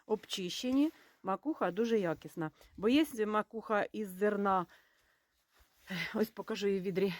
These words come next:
яка не шеретоване зерно, е, соняшникове, і тому вона чорніша і там менший протеїн, хуже на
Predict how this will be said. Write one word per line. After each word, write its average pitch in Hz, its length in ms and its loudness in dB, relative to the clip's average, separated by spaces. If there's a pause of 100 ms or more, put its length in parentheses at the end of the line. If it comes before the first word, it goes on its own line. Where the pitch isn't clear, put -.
(200)
яка 233 560 2
не 233 320 -2
шеретоване 214 760 -2
зерно, 247 460 0 (520)
е, 185 360 0 (160)
соняшникове, 175 800 -2 (420)
і 156 180 -4
тому 269 260 4
вона 226 220 0
чорніша 233 480 0
і 190 440 -2 (400)
там 190 200 -4
менший 196 300 -4
протеїн, 220 420 -4
хуже 185 380 -4
на 170 280 0